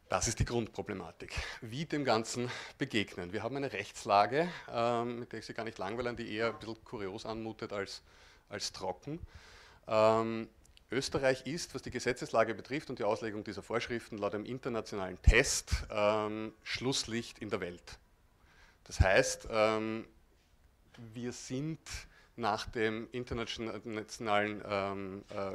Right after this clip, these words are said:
Right to Information Ranking des Centers for Law and Democracy in, äh, Kanada sowie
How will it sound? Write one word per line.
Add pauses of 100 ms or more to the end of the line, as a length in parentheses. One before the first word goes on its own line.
Right
to
Information
Ranking (520)
des
Centers
for
Law
and
Democracy
in, (100)
äh, (440)
Kanada
sowie